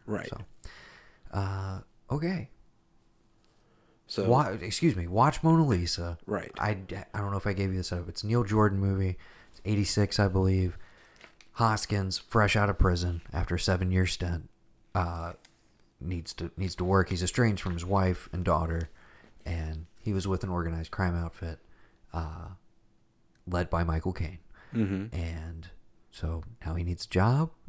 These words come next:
Speaker 2: and he sets him up, uh, driving a call girl around.
Speaker 1: Hmm.
Speaker 2: And th-, things escalate from there. I don't wanna say too much.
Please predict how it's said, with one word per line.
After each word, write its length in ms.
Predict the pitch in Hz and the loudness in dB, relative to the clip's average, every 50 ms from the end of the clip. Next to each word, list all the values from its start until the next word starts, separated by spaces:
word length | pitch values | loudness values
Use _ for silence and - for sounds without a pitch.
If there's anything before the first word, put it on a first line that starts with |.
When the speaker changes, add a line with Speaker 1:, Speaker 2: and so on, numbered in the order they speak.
| - - | -4 0
Speaker 2:
and 320 | 85 82 85 85 82 82 | 0 2 2 0 0 -2
he 80 | 87 87 | -2 -4
sets 400 | - - - 104 107 - - 113 | -2 0 0 0 0 0 -2 -2
him 160 | 101 90 - | -2 0 0
up, 400 | 82 110 113 101 101 107 - - - - - - - - _ _ _ | 0 2 2 2 0 -2 -2 -4 -4 -4 -4 -12 -20 -20 _ _ _
uh, 300 | - 90 87 87 87 90 85 - | -4 -4 -2 -2 -2 -4 -6 -8
driving 400 | - - 82 80 87 95 101 101 | -6 -6 -4 -4 -2 -2 -2 -2
a 80 | 113 120 | -4 -4
call 260 | - - 175 - 320 | -4 -4 -4 -4 -4
girl 300 | 285 - 117 87 82 80 | -2 0 0 0 0 -4
around. 400 | 78 78 76 76 80 90 - - - - - - - _ _ _ _ | -8 -8 -8 -10 -12 -14 -16 -16 -18 -18 -18 -20 -20 _ _ _ _
Speaker 1:
Hmm. 160 | - 294 269 196 120 - _ _ | 0 0 0 0 0 -4 _ _
Speaker 2:
And 380 | - 82 78 80 80 78 80 80 | -8 -6 -6 -6 -6 -8 -8 -10
th-, 80 | 90 - - - - _ _ _ _ _ _ _ _ _ _ _ _ _ _ _ _ _ _ _ - - - - _ - _ _ | -10 -12 -14 -20 -20 _ _ _ _ _ _ _ _ _ _ _ _ _ _ _ _ _ _ _ -20 -20 -20 -20 _ -20 _ _
things 400 | - - 82 82 87 92 92 90 | -14 -12 -10 -8 -8 -6 -6 -4
escalate 580 | - 87 90 - - 87 87 92 98 101 98 - | -4 -4 -6 -6 -8 -8 -4 -2 -2 -2 -2 -2
from 180 | - 95 95 | -6 -6 -4
there. 380 | 92 90 82 80 80 76 76 78 | -4 -4 -4 -4 -6 -8 -8 -10
I 80 | - 78 - | -10 -8 -4
don't 200 | - 87 85 73 | -4 -2 -2 -2
wanna 200 | 76 90 90 87 | -4 -4 -4 -4
say 240 | - - 90 87 90 | -4 -2 -2 -2 -2
too 180 | - - 95 | -4 -4 -4
much. 340 | 90 90 92 92 90 - - | -2 0 0 -2 -2 -4 -12